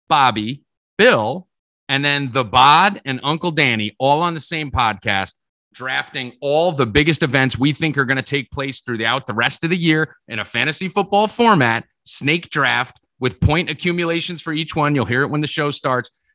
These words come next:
School shootings, viruses, food shortages, alien invasion, celebrity death predictions, interstaff predictions. Uh, it gets really funny. It's really informative. A lot of good stuff. We wanted to get everything on record, everything on tape that we think is about to happen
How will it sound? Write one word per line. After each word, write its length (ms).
School 380
shootings, 460
viruses, 760
food 320
shortages, 680
alien 400
invasion, 580
celebrity 580
death 340
predictions, 640
interstaff 720
predictions. 680
Uh, 220
it 60
gets 180
really 320
funny. 300
It's 160
really 240
informative. 560
A 40
lot 240
of 100
good 180
stuff. 280
We 60
wanted 200
to 40
get 220
everything 400
on 100
record, 420
everything 440
on 120
tape 320
that 140
we 160
think 380
is 100
about 340
to 100
happen 440